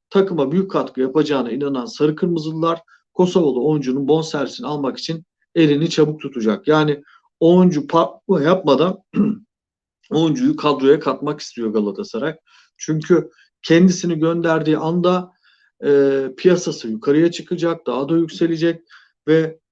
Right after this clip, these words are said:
almak zorlaşacak. Daha çok süre alması da bekleniyormuş. Yirmi altı yaşındaki futbolcunun hem İstanbul'da yaşamak hem de Galatasaray'da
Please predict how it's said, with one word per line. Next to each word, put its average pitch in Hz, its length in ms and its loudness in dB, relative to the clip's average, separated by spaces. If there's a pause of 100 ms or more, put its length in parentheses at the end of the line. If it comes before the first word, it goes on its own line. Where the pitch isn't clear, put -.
(120)
almak 156 440 0
zorlaşacak. 143 880 2
Daha 156 200 2
çok 139 220 -8
süre 135 180 -2
alması 113 420 -6
da 160 260 -2 (380)
bekleniyormuş. 139 840 -2 (320)
Yirmi 180 260 4
altı 180 260 2
yaşındaki 160 400 0
futbolcunun 151 480 -2
hem 180 220 0
İstanbul'da 156 540 -2
yaşamak 151 400 -2
hem 151 140 0
de 135 60 2
Galatasaray'da 135 840 2